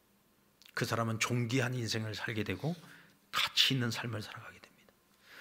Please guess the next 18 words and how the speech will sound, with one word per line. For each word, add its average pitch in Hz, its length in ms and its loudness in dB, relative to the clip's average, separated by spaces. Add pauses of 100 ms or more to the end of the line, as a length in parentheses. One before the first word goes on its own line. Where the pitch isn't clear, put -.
(280)
누구를 151 600 10
왕으로 160 420 12
모시느냐에 143 680 8
따라서 113 280 2
그 - 100 0
사람의 139 420 0
가치가 - 520 4
결정되죠. - 600 -8 (1700)
북한의 151 320 8
김정은을 127 640 6
왕으로 123 400 4
모시고 117 420 0
살아가는 113 460 -2
이들은 117 360 -2 (1600)
세상에서 127 540 -2
가장 - 540 0
몹쓸 120 360 2
자들이요, 104 500 0